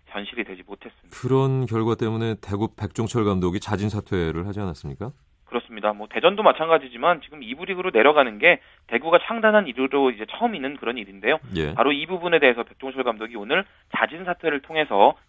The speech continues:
Speaker 1: 책임을 지기로 한 겁니다. 그 백종철 감독은 올 시즌 도중에 대구의 사령탑이 교체가 되면서 지휘봉을 잡았었는데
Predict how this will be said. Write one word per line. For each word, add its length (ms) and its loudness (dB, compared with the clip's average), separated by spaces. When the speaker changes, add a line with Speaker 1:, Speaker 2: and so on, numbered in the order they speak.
Speaker 1:
책임을 300 -10
지기로 280 -12
한 140 -14
겁니다. 340 -8
그 140 0
백종철 400 2
감독은 380 4
올 120 0
시즌 260 -6
도중에 480 -2
대구의 320 2
사령탑이 480 0
교체가 400 -2
되면서 520 2
지휘봉을 380 -4
잡았었는데 760 0